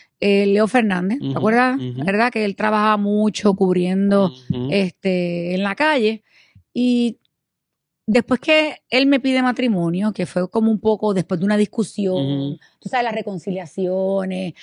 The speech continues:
Speaker 1: eh, de estas relaciones que ya se vuelven tóxicas, pero en aquel tiempo no se hablaba de eso, hace
Speaker 2: Ujú.
Speaker 1: veinte años.
Speaker 2: Y uno en la lalandia.
Speaker 1: Y uno, ajá, y la pelea,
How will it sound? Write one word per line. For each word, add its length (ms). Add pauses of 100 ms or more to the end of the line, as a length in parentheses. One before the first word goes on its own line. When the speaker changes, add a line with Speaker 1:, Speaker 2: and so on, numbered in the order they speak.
(180)
Speaker 1:
eh, 300
de 100
estas 220
relaciones 400
que 100
ya 140
se 80
vuelven 320
tóxicas, 600
pero 140
en 60
aquel 240
tiempo 180
no 100
se 60
hablaba 280
de 80
eso, 120
hace 120
Speaker 2:
Ujú. 40
Speaker 1:
veinte 220
años. 280
Speaker 2:
Y 60
uno 140
en 80
la 100
lalandia. 560
Speaker 1:
Y 120
uno, 100
ajá, 240 (240)
y 160
la 180
pelea, 680